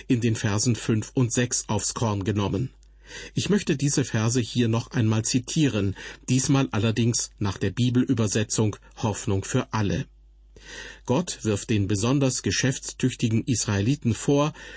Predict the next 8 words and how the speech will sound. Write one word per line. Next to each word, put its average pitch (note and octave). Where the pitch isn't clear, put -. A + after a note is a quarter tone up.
dass B2
sie B2+
zwar A#2+
am G#2
Feiertag A2
den G2
Tempel E3
besuchen, C#3+